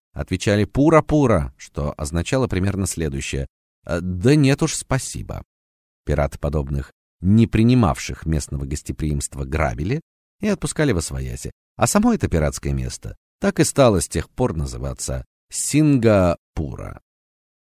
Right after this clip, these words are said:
А в здешнюю бухту заплывали многочисленные индийские суда, поэтому и сегодня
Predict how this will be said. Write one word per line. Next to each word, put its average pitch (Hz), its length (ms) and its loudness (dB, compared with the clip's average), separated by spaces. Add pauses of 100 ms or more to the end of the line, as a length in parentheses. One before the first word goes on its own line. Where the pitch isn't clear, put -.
(140)
А 69 120 -6
в 73 100 -4
здешнюю 80 540 -2
бухту 92 360 -2
заплывали 127 480 0
многочисленные 113 760 0
индийские 101 480 -4
суда, 117 400 -2
поэтому 73 400 -4
и 87 140 -8
сегодня 98 580 -2